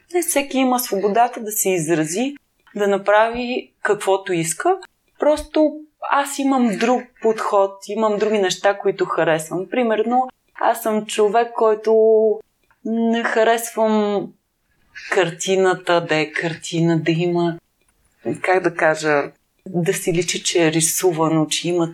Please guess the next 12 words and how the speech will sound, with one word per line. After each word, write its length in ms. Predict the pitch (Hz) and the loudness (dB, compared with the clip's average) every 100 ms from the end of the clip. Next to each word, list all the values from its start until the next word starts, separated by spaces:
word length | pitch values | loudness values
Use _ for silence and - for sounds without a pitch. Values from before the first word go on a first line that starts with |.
| - | -6
труд, 300 | 175 170 165 | -2 -2 -2
така 380 | 160 - 180 175 | -8 -4 -2 -2
да, 120 | 165 165 - - - | -2 -4 -8 -18 -4
че 300 | - 175 170 _ _ - | 0 0 0 _ _ -4
да 120 | 160 | -2
се 160 | 165 175 | 2 2
опиташ 560 | 160 - 240 262 247 190 | 0 -2 -4 -2 -4 0
да 120 | 190 | 0
надникнеш 680 | 175 156 202 208 254 247 | 0 0 -2 -2 -2 0
в 120 | - - | 0 0
съзнанието 800 | 170 170 180 208 233 220 208 | 0 2 2 2 0 0 -2
чрез 360 | - 185 165 160 | 0 2 2 2